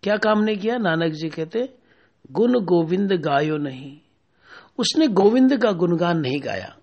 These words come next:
उन्हें भगवान कृष्ण का कीर्तन नहीं किया। तो कहते, "जन्म अकारथ कीन",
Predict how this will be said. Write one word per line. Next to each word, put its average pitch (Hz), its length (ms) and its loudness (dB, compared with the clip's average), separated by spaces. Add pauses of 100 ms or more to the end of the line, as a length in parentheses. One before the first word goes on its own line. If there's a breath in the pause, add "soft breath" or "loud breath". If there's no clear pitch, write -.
(120)
उन्हें 262 260 2
भगवान 175 480 0
कृष्ण - 440 -6
का 247 140 -4
कीर्तन 196 480 0
नहीं 156 180 2
किया। 123 380 -12 (2250)
तो 233 60 -12
कहते, 294 260 -2
"जन्म 254 460 2
अकारथ 220 720 0
कीन", 151 540 -6